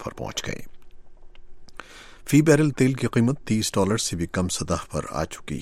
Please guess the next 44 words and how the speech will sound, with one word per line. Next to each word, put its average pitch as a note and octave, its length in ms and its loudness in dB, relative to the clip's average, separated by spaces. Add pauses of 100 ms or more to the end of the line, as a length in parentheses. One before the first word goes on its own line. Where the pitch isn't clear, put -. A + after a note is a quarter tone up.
(140)
ہے، - 60 -8 (960)
جبکہ A2 280 2
جون A#2 460 4 (180)
سن G2+ 380 2
دو F#2 140 0
ہزار F#2+ 160 2
چودہ F2+ 400 0
میں D2+ 340 0
اس - 160 0
کے G2 100 2
نرخ E2+ 480 0
سو - 280 0
ڈالر E2+ 340 2
فی - 260 0
بیرل C#2 300 -4
سے - 220 -4
زیادہ E2+ 360 -4
تھے۔ - 240 -10 (840)
امریکی D3 360 4
تیل D#3+ 260 4
کی D#3 100 0
صنعت D3 260 2
سے - 160 0
واسطہ F#2+ 380 2
رکھنے F2+ 320 -2
والے E2 200 0
تجارتی F2 460 -2
گروپ F#2+ 280 -4
نے F2 80 0
کہا F2 280 0 (120)
ہے B1+ 80 -4 (840)
کہ A#2+ 220 4 (180)
تیل D3+ 240 4
کی B2 220 2
کم B2 300 2
قیمتیں A2 800 0 (100)
پہلے G2+ 320 2
ہی A2+ 100 2
پیداواری E2+ 480 -2
تنصیبات F2 680 -2
میں D2 140 0
سرمایہ D#2+ 440 -2
کاری F#2+ 300 0
میں D2+ 140 -2